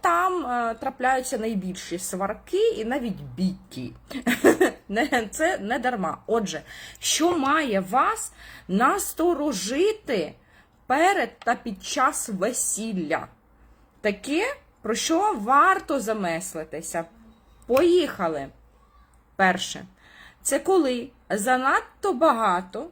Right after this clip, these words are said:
на себе бере у влаштуванні весілля теща або свекруха. Коли свекруха обирає все, починаючи від куколки, оцієї лялечки на капоті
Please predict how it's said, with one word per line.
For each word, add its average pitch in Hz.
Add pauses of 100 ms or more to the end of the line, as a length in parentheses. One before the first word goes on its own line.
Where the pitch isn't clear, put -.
(120)
на 214
себе 180
бере 185
у 311
влаштуванні 294
весілля 269 (120)
теща 220
або 160
свекруха. 165 (520)
Коли 370 (100)
свекруха 392 (1080)
обирає 254 (360)
все, - (480)
починаючи 254
від 202
куколки, 226
оцієї 208
лялечки 208
на 202
капоті 180